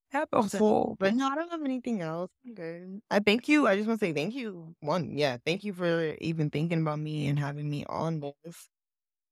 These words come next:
Speaker 2: And just, I see what you're doing. I'm so proud of you. And I'm like, I, and again, like I said, I want to be a part and help as,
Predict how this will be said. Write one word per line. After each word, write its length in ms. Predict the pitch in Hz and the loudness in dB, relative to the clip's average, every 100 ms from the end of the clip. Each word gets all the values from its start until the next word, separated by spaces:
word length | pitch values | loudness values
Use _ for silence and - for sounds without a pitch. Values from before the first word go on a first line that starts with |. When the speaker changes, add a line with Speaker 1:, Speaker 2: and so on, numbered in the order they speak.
| _ | _
Speaker 2:
And 200 | - 165 | 2 4
just, 360 | 147 139 139 - | 4 2 0 0
I 80 | 165 | 0
see 180 | - | 0
what 200 | 180 180 | -4 -2
you're 80 | 160 | 0
doing. 260 | 147 143 143 | 2 2 2
I'm 100 | 139 | 0
so 140 | 160 | -2
proud 200 | 151 127 131 | -2 -2 -2
of 120 | 123 | -4
you. 160 | 127 | -8
And 140 | 123 117 | -6 -6
I'm 120 | 127 | -6
like, 360 | 123 120 - - | -6 -8 -10 -10
I, 220 | - - - _ | -6 -6 -8 _
and 100 | 160 | 0
again, 340 | 160 151 143 139 | 2 2 0 0
like 160 | 143 143 | 0 0
I 60 | |
said, 200 | 143 139 | 0 0
I 60 | 127 | 0
want 220 | 131 139 | -4 -6
to 60 | 160 | -8
be 140 | 139 | -8
a 60 | 131 | -8
part 300 | - 143 135 | 0 2 4
and 100 | 135 | 0
help 260 | 143 139 | -4 -6
as, 120 | 160 | -6